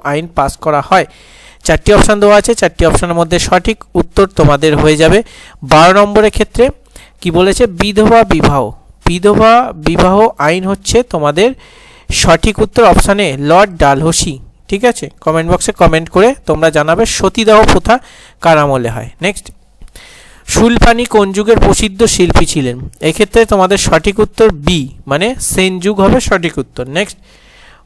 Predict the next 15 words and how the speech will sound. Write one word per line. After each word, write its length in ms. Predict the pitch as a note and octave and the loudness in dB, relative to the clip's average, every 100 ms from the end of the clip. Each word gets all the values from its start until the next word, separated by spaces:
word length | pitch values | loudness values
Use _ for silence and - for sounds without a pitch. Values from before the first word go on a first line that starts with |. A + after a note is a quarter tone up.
| D3+ C3+ C3 | -18 -4 -2
ভূপাল 340 | G3 A#3+ G#3+ D#3 | 2 2 2 2
গ্যাস 160 | E3+ F3+ G#3 | 0 0 -4
দুটো 160 | G3 G3+ D#3+ | -2 -2 0
দুর্ঘটনা 440 | F#3 F#3 G3+ G#3 E3+ D3+ | -2 0 -2 -2 -2 -2
কত 120 | E3 - | -2 -2
সালে 160 | F3 F3+ | 0 2
হয়েছিল? 320 | F3+ F3+ F#3 G#3+ B3+ _ - C3+ | 2 0 0 -2 -4 _ -8 -2
অপশান 280 | C#3 - E3+ F#3+ | -2 -2 -4 -4
এ, 20 | A3 | -6
মানে 140 | D3+ D3+ | -6 -6
উনিশশো 240 | E3 - - | -6 -6 -4
চুরাশি 300 | F3 E3+ G#3 G#3+ | -2 -2 -2 -4
সালে 140 | G3 D#3+ | -4 -4
ভূপাল 280 | D#3 F3 E3 | -2 -2 0
গ্যাস 120 | D3+ | -4